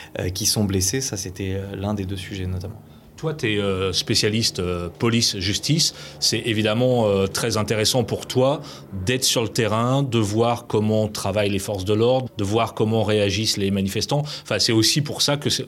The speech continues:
Speaker 2: tu fais partie des équipes envoyées sur le terrain.
Speaker 1: Bah, bien sûr, parce que le maintien de l'ordre, c'est, euh, le maintien de l'ordre, c'est une matière à part entière, euh, de la police, de la sécurité, de la gendarmerie. Et, euh, c'est une matière très compliquée, euh, qui provoque, euh, beaucoup de débats,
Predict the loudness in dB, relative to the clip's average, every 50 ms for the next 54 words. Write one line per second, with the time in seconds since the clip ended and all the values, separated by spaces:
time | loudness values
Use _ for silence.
0 | -12 -18 -12 -6 -4 -4 -2 0 0 0 0 -2 -6 -6 -8 -8 -8 -6 -6 -4
1 | -2 -2 -2 -2 -4 -4 -6 -8 -6 -6 -8 -8 -8 -10 -12 -14 -16 -16 -16 -14
2 | -14 -16 -16 -16 -14 -6 -2 0 2 2 2 2 2 0 0 0 0 -2 0 0
3 | 0 0 0 0 0 0 0 2 2 2 2 2 2 0 0 0 0 -2 -2 -2
4 | -2 0 -2 -2 -2 -4 -6 -6 -8 -6 -6 -4 -4 -4 -4 -6 -6 -4 -2 -2
5 | -2 -2 -2 -2 0 0 0 0 -2 0 0 2 2 2 0 -2 -2 0 0 2
6 | 0 0 0 0 2 2 4 4 2 2 2 2 2 0 0 -2 -2 -4 -2 -2
7 | -2 0 0 0 0 0 0 -2 -2 0 0 2 2 2 2 2 2 2 2 2
8 | 0 0 -2 -4 -4 -2 -2 0 0 0 2 2 2 0 0 -2 -2 0 0 0
9 | 0 0 0 0 0 2 0 0 -2 -4 -6 -12 -12 -12 -10 -6 -2 0 2 4
10 | 4 2 2 2 0 2 2 2 2 0 0 -2 -2 -2 -2 -2 0 2 0 0
11 | 0 -2 -4 -4 -4 -4 -8 -14 -16 -16 -16 -16 -10 -4 0 0 2 2 0 0
12 | -4 -8 -8 -6 -4 -4 -2 0 0 -2 -2 -2 -2 -2 0 0 0 0 0 2
13 | 0 0 2 0 -2 -2 0 0 2 2 2 2 2 0